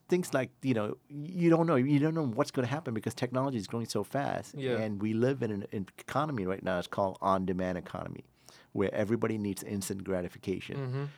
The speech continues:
Speaker 1: Case in point, Uber, Airbnb, Netflix, you can just go on and on,
Speaker 2: Yeah.
Speaker 1: right?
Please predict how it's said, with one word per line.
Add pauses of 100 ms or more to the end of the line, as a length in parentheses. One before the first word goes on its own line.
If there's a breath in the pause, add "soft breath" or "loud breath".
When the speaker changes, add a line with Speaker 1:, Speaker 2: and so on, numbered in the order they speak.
(100)
Speaker 1:
Case
in
point,
Uber,
Airbnb,
Netflix,
you
can
just
go
on
and
on,
Speaker 2:
Yeah.
Speaker 1:
right?